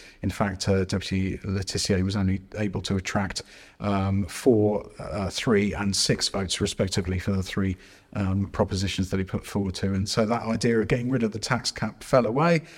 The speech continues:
and those with that kind of money are able to, uh, carry on enjoying that limit to the amount of tax they pay.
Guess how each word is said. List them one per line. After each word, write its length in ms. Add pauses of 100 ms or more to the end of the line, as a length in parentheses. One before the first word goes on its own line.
(140)
and 280
those 260
with 180
that 140
kind 220
of 100
money 240
are 140
able 240
to, 340
uh, 60
carry 300
on 120
enjoying 440
that 200
limit 320
to 240
the 120
amount 180
of 80
tax 240
they 100
pay. 300